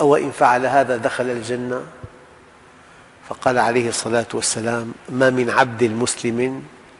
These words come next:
يصيب خصلة من هذه الخصال إلا أخذت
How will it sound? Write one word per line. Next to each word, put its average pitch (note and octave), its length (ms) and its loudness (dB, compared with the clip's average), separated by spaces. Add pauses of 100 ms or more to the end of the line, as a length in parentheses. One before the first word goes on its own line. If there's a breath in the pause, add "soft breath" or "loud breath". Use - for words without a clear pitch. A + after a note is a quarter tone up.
(560 loud breath)
يصيب C3+ 520 2
خصلة C#3 560 0
من B2 240 -4
هذه B2 320 0
الخصال C3+ 760 -2 (540 loud breath)
إلا C3+ 520 4
أخذت C3 400 0